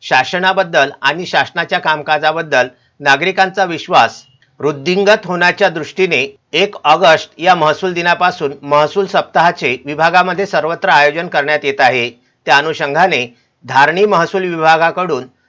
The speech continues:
तहसीलदार प्रदीप शेवाळे यांच्या मार्गदर्शनाखाली विविध उपक्रम राबवून महसूल सप्ताह साजरा केला जात आहे. धारणी महसूल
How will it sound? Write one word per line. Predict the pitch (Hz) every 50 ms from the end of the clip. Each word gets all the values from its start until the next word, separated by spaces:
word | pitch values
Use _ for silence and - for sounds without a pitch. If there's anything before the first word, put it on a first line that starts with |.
| _ _ -
तहसीलदार | 160 160 156 - 196 196 190 196 202 196
प्रदीप | 202 175 147 147 170 160
शेवाळे | - - 151 143 156 165 160 147 117 123 123 - 143
यांच्या | 147 151 147 147 175 170
मार्गदर्शनाखाली | 175 156 151 151 160 160 151 156 139 - 175 156 156 151 151 170 170 143 127 127 127 - 131
विविध | 143 156 160 180 190 185
उपक्रम | 202 - 165 151 139 - 160 139 160 160 160 151
राबवून | 156 147 151 160 170 147 123 127 139 - _ _ _ _
महसूल | 131 139 147 151 151 - 202 202
सप्ताह | 202 - 165 143 - - 160 156 180
साजरा | 180 180 151 135 131 151 160
केला | 156 170 151 147 147 147
जात | 135 131 127 -
आहे. | 127 117 123 123 117 120 - _ _ _ _ _ _ -
धारणी | 120 127 131 139 160 190 208
महसूल | 190 160 147 156 156 - - 143 127 139